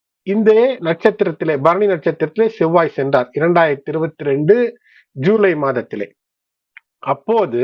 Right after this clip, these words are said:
அங்கு ராகு இருந்து சனியினுடைய வேலையை செய்தார். இப்போது சனி பகவானுடைய பார்வை இந்த பரணி நட்சத்திரத்தின் மீது இருக்கிறது. ஆகையினால் இப்போது மேலும் அதிக ஒழுக்கத்தோடு நீங்கள் செயல்பட வேண்டும். இல்லை என்றால்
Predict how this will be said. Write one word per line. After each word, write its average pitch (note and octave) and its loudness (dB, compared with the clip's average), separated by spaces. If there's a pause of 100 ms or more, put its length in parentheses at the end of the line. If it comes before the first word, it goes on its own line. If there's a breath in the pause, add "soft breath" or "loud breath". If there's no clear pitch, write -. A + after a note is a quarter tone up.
(100)
அங்கு F3 2
ராகு B3 4
இருந்து G#3+ 2
சனியினுடைய G3 2
வேலையை D#3 0
செய்தார். C#3 0 (420)
இப்போது F#3+ -2
சனி G3+ 0
பகவானுடைய F#3+ 2 (160)
பார்வை A3+ 2 (840)
இந்த F3+ 0 (540)
பரணி F#3+ 2
நட்சத்திரத்தின் D#3+ 0
மீது F3 4
இருக்கிறது. C3 -2 (120)
ஆகையினால் D#3+ 0
இப்போது B2+ -4 (800)
மேலும் B3+ 0 (100)
அதிக A3 2 (120)
ஒழுக்கத்தோடு A3 2
நீங்கள் F3 0
செயல்பட E3+ 2
வேண்டும். C#3 2
இல்லை F3 4
என்றால் F#3 0